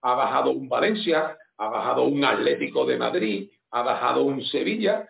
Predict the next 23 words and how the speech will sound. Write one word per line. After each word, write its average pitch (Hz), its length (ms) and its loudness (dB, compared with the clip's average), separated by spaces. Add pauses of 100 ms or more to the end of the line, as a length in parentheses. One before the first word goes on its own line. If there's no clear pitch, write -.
(160)
ha 120 140 2
bajado 123 420 0
un 127 220 -2
Betis. - 420 0
Es - 80 -2
decir, 208 300 -6
que 135 100 0
tenemos 160 460 -2
que 131 200 0
aco-, 123 460 0
a, 123 240 -6
a, - 440 -8
a 131 140 0
agarrarnos 160 800 0
a 185 40 6
un 185 180 0
clavo 151 340 4
ardiendo. 104 560 -2 (840)
Es - 60 -20
decir, 92 380 0
que 85 100 -6
todas 104 320 0
las 117 280 -2